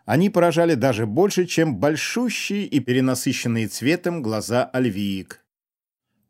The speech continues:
«А почему Рон нас считает безумцами?» —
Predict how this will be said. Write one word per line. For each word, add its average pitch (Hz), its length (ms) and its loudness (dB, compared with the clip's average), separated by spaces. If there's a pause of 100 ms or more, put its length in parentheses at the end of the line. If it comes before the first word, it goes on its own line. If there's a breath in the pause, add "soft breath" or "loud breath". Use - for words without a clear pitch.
(100)
«А 110 100 -2
почему 170 400 4
Рон 180 200 6
нас 151 160 4
считает 131 440 2
безумцами?» — 143 720 2